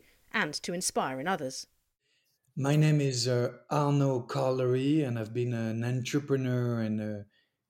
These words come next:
Speaker 2: keynote speaker and a coach for the last twenty years. I've been based in, uh, France for three years again, after twenty years around the world, mainly, uh,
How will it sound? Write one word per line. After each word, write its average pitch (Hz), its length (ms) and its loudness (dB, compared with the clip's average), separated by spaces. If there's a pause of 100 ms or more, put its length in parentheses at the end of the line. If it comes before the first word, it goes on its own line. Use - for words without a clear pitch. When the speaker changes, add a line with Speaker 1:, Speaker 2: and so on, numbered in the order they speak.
Speaker 2:
keynote 135 380 -2
speaker 123 600 0
and 131 200 0
a 127 80 -2
coach 135 460 0
for 113 200 -6
the 113 140 -2
last 110 440 -2
twenty 120 340 -2
years. 101 500 -6 (560)
I've 113 200 -8
been 120 260 0
based 117 420 2
in, 113 220 -2
uh, 107 300 -4 (200)
France 135 480 0
for - 200 -10
three - 260 -8
years 123 320 0
again, 127 400 0
after 120 460 -2 (600)
twenty 135 380 2
years 135 380 0
around 120 420 0
the 120 80 2
world, 123 560 2 (400)
mainly, 127 800 0
uh, 113 220 -2